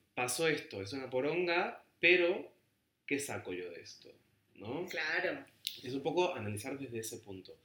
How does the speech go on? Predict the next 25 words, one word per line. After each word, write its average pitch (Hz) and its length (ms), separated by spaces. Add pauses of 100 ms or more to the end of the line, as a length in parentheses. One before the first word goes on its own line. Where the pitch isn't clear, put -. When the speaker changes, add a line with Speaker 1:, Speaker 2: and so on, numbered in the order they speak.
(680)
Speaker 1:
Y 123 100
cuando 135 460
te - 220
encuentras, 151 680
a 127 40
lo 117 60
mejor, 113 300 (180)
lo 107 180
que 98 60
decías 113 260
tú 127 140
antes, 123 220
que 101 280
de 104 320 (140)
un, 104 420
una 113 140
persona, 117 540
un, 104 320
un 101 80
familiar, 123 500
un 107 60
amigo, 113 240
lo 95 80
que 98 60
sea, 127 380